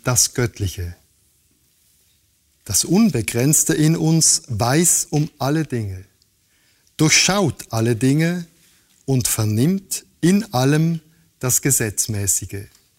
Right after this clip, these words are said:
Das ist unser Leben im ewigen Sein. Dorthin geht unser Weg. Täglich müssen wir die Entscheidung treffen,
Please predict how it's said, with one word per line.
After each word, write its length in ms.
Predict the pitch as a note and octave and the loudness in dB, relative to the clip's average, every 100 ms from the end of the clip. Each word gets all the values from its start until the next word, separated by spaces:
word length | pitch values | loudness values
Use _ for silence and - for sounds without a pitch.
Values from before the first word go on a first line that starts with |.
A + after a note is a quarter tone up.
| _ _ _ _ _ _ _ _ - | _ _ _ _ _ _ _ _ -6
Das 460 | A2+ D3 E3 - | -2 0 2 0
ist 260 | - E3 - | 0 0 2
unser 300 | E3+ D#3+ E3 | 2 4 4
Leben 500 | C#3 C3+ D3+ D#3 E3 | 4 4 4 2 -2
im 220 | D#3+ E3 | 0 -2
ewigen 480 | - B2 B2+ C3+ C#3 | 0 0 2 0 0
Sein. 580 | - G#2+ G#2 F#2+ F#2 F#2 _ _ _ _ _ _ _ F#3 | 0 -2 -2 -4 -8 -14 _ _ _ _ _ _ _ 0
Dorthin 680 | G#3+ G#3+ - A#2 F#2+ F2 - | 2 2 0 -2 -4 -6 -4
geht 240 | A#2 G#2+ | -2 -2
unser 360 | A#2+ G#2+ G#2+ F#2+ | -2 -4 -2 -4
Weg. 480 | G2+ G2+ - - _ _ _ _ _ _ _ _ _ - | -4 -8 -12 -20 _ _ _ _ _ _ _ _ _ -2
Täglich 500 | D#3+ G3+ G3+ F#3+ E3+ | 2 2 2 0 2
müssen 320 | E3+ - D#3 | 2 2 4
wir 140 | D#3+ | 4
die 100 | D3+ | 4
Entscheidung 640 | D3+ C#3+ B2 B2 C3 B2+ - | 2 2 0 0 0 -2 -4
treffen, 560 | A#2 A2+ - A2+ G#2 | -4 -4 -4 -4 -6